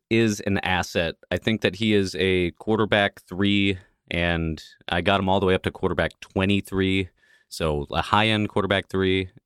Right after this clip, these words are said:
This immediately will change if the, if the Texans take a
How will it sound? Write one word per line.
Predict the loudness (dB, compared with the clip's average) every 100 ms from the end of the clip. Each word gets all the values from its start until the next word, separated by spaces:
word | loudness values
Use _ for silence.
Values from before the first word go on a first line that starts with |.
| _ _
This | -8 -6 -6 -12 -16 _ -2
immediately | 2 4 4 2 2 0
will | 0
change | 0 -2 -2 -6 -10
if | -10
the, | -10 -14 _ -8
if | -6
the | -2
Texans | -4 -2 -4
take | -4 -4
a | -4